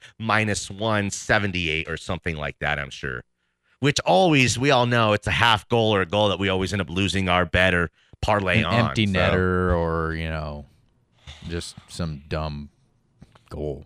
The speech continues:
Speaker 1: Okay, so there's one minute left. What's your plan for tonight? Work?
Speaker 2: Yeah, I gotta work, and then I'll be watching the game at the same
Speaker 1: You
Speaker 2: time.
Speaker 1: got T V at work to watch a little of the game at
Speaker 2: Yeah.
Speaker 1: work?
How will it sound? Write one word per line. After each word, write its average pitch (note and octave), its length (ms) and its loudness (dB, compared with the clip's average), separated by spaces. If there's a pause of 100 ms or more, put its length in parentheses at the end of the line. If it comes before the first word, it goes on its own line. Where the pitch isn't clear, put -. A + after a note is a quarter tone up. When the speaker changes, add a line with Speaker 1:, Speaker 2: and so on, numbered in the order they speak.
(120)
Speaker 1:
Okay, A#2 180 6
so B2 220 0
there's A#2 120 0
one D3+ 200 0
minute C#3 200 0
left. F#2+ 440 -2 (1300)
What's B2+ 560 2
your C3+ 60 -2
plan A2+ 280 -2
for G#2 180 -4
tonight? E2 360 -4 (600)
Work? B2 440 0 (320)
Speaker 2:
Yeah, A2 180 6
I A2+ 80 6
gotta A#2+ 220 6
work, A2 440 4 (380)
and F#2+ 180 -2
then G2 200 4
I'll G2 180 2
be F#2+ 240 0
watching F#2 540 0
the F#2 80 0
game F#2 460 0 (200)
at F2 80 -14
the - 80 -20
same F2+ 240 -4
Speaker 1:
You A#2 60 2
Speaker 2:
time. F2+ 80 -2
Speaker 1:
got G2+ 160 4
T G#2+ 140 0
V G#2+ 120 2
at G2+ 100 4
work A#2 260 0
to A#2 120 -2
watch G2+ 220 2
a - 20 -4
little G#2+ 140 -2
of G2 80 -6
the G2+ 60 -6
game G#2+ 200 -2
at A#2 80 -2
Speaker 2:
Yeah. G#2 160 2
Speaker 1:
work? - 100 -8